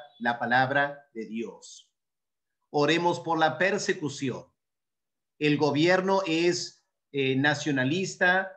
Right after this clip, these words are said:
muy a favor del hinduismo y apoya la persecución contra otras religiones. Oremos por iglesias a veces quemadas, los hogares de cristianos también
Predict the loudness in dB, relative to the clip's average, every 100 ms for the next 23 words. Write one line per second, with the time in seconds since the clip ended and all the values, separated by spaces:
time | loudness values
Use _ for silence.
0 | -18 -4 0 2 4 2 2 0 4 2
1 | 4 -2 -2 -4 -2 0 -2 -4 -4 -2
2 | -2 -8 _ _ -2 2 2 0 2 4
3 | 4 4 2 0 0 -2 -2 -4 -8 -8
4 | -6 -4 -4 -2 -6 -4 -8 -4 -6 -4
5 | -6 -6 -8 -10 -12 -12 -20 -20 _ _
6 | _ -20 _ _ _ _ _ _ -4 0
7 | 2 2 -2 -4 0 0 0 -2 -10 _
8 | _ -6 -4 0 -2 -2 -4 -2 -2 -2
9 | -4 -4 -6 -6 -4 0 0 0 -2 -6
10 | -16 _ _ _ _ _ _ _ -4 -4
11 | -2 -2 2 2 2 -2 -4 -4 -10 -4
12 | -2 -2 -4 -4 -4 -2 -2 -2 -4 -14